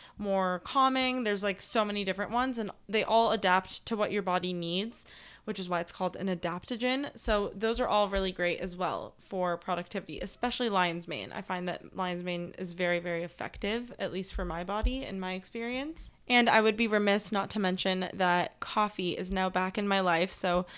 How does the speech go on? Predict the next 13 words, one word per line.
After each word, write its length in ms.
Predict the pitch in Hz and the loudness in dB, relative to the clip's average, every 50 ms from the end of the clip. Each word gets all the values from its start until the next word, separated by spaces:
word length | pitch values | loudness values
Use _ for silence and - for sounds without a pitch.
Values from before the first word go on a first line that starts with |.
| - - - - - - | -16 -16 -16 -16 -6 0
I 400 | - 202 202 196 196 202 - - - - | 4 4 6 6 6 4 2 0 -4 -8
stopped 420 | - - - 240 202 196 190 - - | -6 -2 0 2 2 2 0 -2 -4
drinking 360 | 214 208 208 196 214 208 190 | -4 -4 -2 -2 -4 -4 -2
coffee 520 | - 190 175 185 - 208 202 202 208 214 - - | 0 0 0 0 0 0 0 0 0 0 -2 -2
around, 500 | - 196 196 185 180 180 180 180 175 180 | -2 0 0 0 0 0 -2 -4 -6 -6
like, 200 | 185 180 175 - - _ _ _ _ _ _ _ _ _ _ _ _ _ _ - - - | -6 -6 -6 -8 -14 _ _ _ _ _ _ _ _ _ _ _ _ _ _ -10 -4 -2
a 60 | 208 | 0
year 600 | 226 214 202 202 208 208 208 208 202 202 202 202 | 0 0 0 0 2 2 2 2 2 2 2 0
and 280 | 202 196 196 196 185 - | 0 0 -2 -4 -4 -6
three 260 | - - 196 202 202 | -8 -6 -2 -2 0
months 280 | 196 190 202 214 226 - | 2 2 2 2 0 -2
ago, 460 | 302 285 294 294 294 302 311 330 320 - - - - - - - _ - | -2 2 4 6 6 6 4 4 0 -4 -12 -14 -14 -16 -18 -14 _ 4
um, 500 | - 214 208 202 185 175 98 90 - - | 6 8 8 8 6 4 0 -6 -12 -14